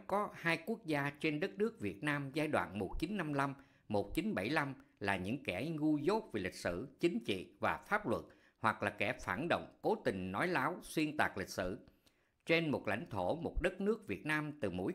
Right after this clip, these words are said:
Cà Mau đến ải Nam Quan mà có hai quốc gia à? Việt Nam Cộng Hòa là quốc gia có lãnh thổ từ vĩ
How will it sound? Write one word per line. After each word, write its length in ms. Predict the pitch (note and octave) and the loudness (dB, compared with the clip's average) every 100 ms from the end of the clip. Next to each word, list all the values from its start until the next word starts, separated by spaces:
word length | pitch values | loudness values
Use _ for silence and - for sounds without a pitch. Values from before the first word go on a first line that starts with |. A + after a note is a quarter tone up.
| - | 0
Cà 140 | G2 | 0
Mau 320 | F2+ C3+ D3 | 2 2 2
đến 140 | C#3 E3+ | 0 -2
ải 220 | A2 G3+ | -2 -2
Nam 240 | E3 C#3 C3+ | -2 -2 0
Quan 240 | C#3+ C3 - - - - | 0 0 -6 -20 -20 -2
mà 200 | G#2 G2 | 0 2
có 160 | E3 | 2
hai 280 | F#3 E3 D#3 D3+ | 0 0 -2 -2
quốc 200 | A#3 - | -6 -2
gia 180 | D#3+ C#3+ | 0 2
à? 280 | G#2+ F2 - _ - - _ | 0 0 -4 _ -20 -20 _
Việt 200 | A2 A#2 | 0 2
Nam 220 | E3 E3 | 2 0
Cộng 280 | D3+ G2+ G2 | 0 -2 -2
Hòa 240 | G2+ F#2+ F2+ | 0 0 0
là 80 | - | -2
quốc 120 | A3 - | -6 -2
gia 200 | D#3+ D3 | 0 2
có 160 | D3 F3 | 0 -2
lãnh 260 | G2+ D#3+ | 0 -2
thổ 240 | G#2 F2+ B2 | -2 -2 0
từ 220 | A2+ F#2 | -2 -2
vĩ 180 | F#2+ | -2